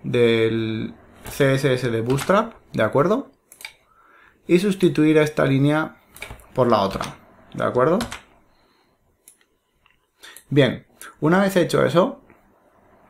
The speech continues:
podemos bajar un poco más y como veréis, esto es el C S S de Bootstrap, para que Bootstrap funcione, pero luego en concreto,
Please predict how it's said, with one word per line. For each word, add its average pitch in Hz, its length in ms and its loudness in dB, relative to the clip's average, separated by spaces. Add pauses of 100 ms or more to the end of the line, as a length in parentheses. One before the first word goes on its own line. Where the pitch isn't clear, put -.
(640)
podemos 143 580 0 (520)
bajar 139 360 2
un 139 100 2
poco 131 220 0
más 156 320 -2 (480)
y 147 140 2
como 131 260 2
veréis, 170 380 2 (1000)
esto 180 240 0
es 220 100 2
el 156 340 2
C 165 220 4
S 170 200 4
S 170 180 0
de 135 100 2
Bootstrap, 123 520 -2
para 120 220 4
que 135 100 -2
Bootstrap 143 400 0
funcione, 120 480 -6
pero 127 200 2
luego 190 240 4
en 202 80 0
concreto, 160 640 0